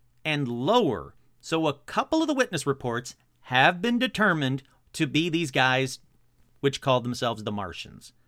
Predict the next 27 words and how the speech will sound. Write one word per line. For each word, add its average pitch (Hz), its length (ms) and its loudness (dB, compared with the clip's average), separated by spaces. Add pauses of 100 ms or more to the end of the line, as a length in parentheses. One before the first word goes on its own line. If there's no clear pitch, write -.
(1040)
Now, 101 100 -2
here's 170 260 0
my 220 120 4
problem 180 400 4
with 156 140 -2
this 160 180 -4
being 151 320 -2
the 139 200 0 (160)
only 170 480 0
explanation 139 800 -2
for 139 260 -2 (120)
all 139 300 4
of 120 120 -2
these 120 200 -6
sightings. 87 580 -6 (480)
Ever 202 240 2
live 202 220 4
near 214 160 2
an 175 80 0
airport? 208 540 -2 (1160)
Well, 117 140 0
I 220 180 6
do, 101 380 -6 (360)
and 123 220 -4
small 208 640 2
single-engine 247 600 0
aircrafts 139 600 0